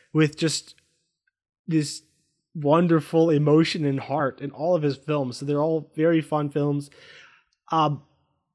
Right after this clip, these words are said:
yeah, Monsters, Inc isn't my favorite. I think it's,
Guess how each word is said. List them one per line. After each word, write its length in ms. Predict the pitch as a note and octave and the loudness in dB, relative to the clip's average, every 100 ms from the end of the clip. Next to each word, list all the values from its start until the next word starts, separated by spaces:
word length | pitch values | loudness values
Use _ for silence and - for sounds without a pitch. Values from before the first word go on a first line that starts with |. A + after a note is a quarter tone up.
| _ _ E3 | _ _ -4
yeah, 200 | D#3 C3 - - | -4 -6 -12 -6
Monsters, 380 | G3 A#3+ A3+ | -4 -2 0
Inc 180 | A3 F#3+ | -2 0
isn't 240 | F#3 F#3+ D#3+ | -4 -4 -4
my 120 | C#3+ | -4
favorite. 440 | - F3 F3+ F#3+ | -2 -2 2 2
I 60 | F3 | 2
think 200 | F#3+ F3+ | 2 -2
it's, 240 | D#3 - | -6 -10